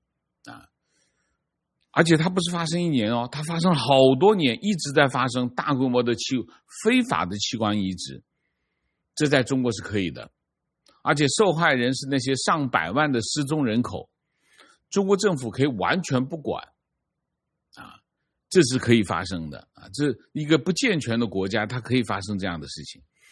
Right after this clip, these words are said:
你比如说，还有中国有几十万人被困在这个缅-，缅甸啊、柬埔寨这些电诈园区里面，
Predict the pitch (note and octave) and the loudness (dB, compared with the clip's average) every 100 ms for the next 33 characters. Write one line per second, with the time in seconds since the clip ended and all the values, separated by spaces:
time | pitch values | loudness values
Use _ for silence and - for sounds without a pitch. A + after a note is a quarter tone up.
0 | _ - D3+ B2+ A#2 A#2+ C#3+ C3+ D#2 _ | _ -6 0 0 0 0 0 0 -2 _
1 | _ _ _ - G#3 G#3 F#3 F3+ F3 - | _ _ _ -4 0 4 4 4 0 -2
2 | F2 D#3+ G3 F3 A#2+ A#2 A#2 D3+ B2+ A2+ | -4 0 2 2 2 0 0 2 2 -2
3 | - F#3 D3+ C3 B2 F#2+ - _ _ _ | -2 -2 -2 0 0 0 -6 _ _ _
4 | _ _ _ - A#2+ A2+ G#2+ G#2 G2 G2 | _ _ _ -2 0 2 2 2 0 -2
5 | G2 F#2+ F#2+ G2+ G#2 A#2 D3+ - A2+ G2+ | -2 0 -2 0 0 0 -4 -4 -2 0
6 | F#2+ G#2+ D#3+ C#3 A2+ G#2 G2 G2+ A#2+ C3+ | -2 0 0 2 0 0 -2 0 0 0
7 | G#2+ C#3 A#2+ G#2 G#2+ G#2+ D3 B2 A2+ G2+ | -2 0 0 -2 -6 -4 -2 -2 0 -2
8 | E2+ F#2+ G#2+ - B2+ F2+ B1 - | -4 -6 -6 -4 -4 -4 -10 -18